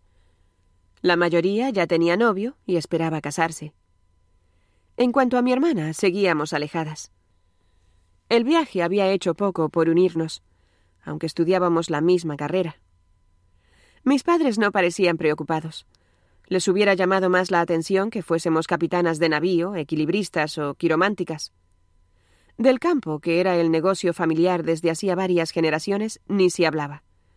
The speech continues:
A eso no se dedicaban las chicas. Al fin y al cabo, es posible que pensaran que estudiar literatura no era tan malo. Auguraba la educación necesaria para acompañar a un marido,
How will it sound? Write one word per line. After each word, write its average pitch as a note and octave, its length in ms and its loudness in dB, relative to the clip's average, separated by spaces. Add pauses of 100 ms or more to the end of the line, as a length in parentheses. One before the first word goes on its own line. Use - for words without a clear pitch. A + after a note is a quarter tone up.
(500)
A D3+ 140 2
eso F3+ 300 0
no D#3+ 200 0
se D#3 160 -4
dedicaban D3+ 460 -2
las C#3 160 -8
chicas. - 460 -8 (1000)
Al B3 160 2
fin F4 160 4
y F4 60 6
al A3+ 100 0
cabo, A3 320 0
es E3 120 0
posible F#3 500 -2
que F3 100 -2
pensaran F#3+ 460 0
que F3 100 -2
estudiar G3+ 400 -2
literatura G#3 580 0
no F#3+ 140 2
era D#3 160 2
tan D3+ 200 -2
malo. D#3+ 320 -2 (720)
Auguraba F#3+ 480 4
la E3+ 140 2
educación F3 480 2
necesaria F3 560 -2
para E3+ 220 -4
acompañar D#3+ 500 2
a E3+ 60 4
un E3+ 100 4
marido, F3+ 480 -2